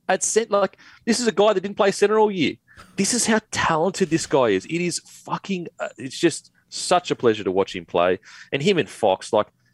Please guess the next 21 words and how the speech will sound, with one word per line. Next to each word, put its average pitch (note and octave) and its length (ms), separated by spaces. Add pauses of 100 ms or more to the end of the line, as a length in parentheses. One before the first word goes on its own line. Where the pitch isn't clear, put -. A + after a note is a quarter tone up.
(120)
what D3+ 180
an D#3+ 60
iconic B2 500
duo. F#2+ 380
Like, F2+ 280
he'll, D#3 380
they're E3+ 180
the F#3 80
two, C#3+ 320 (100)
the A#2 80
guys G#2+ 520
that F#2+ 240 (320)
when A2+ 140
I B2+ 120
have A#2 220
kids, G#2 420 (280)
when A#2 120
I D3 40
have C#3+ 80
a A#2+ 40
young A2 300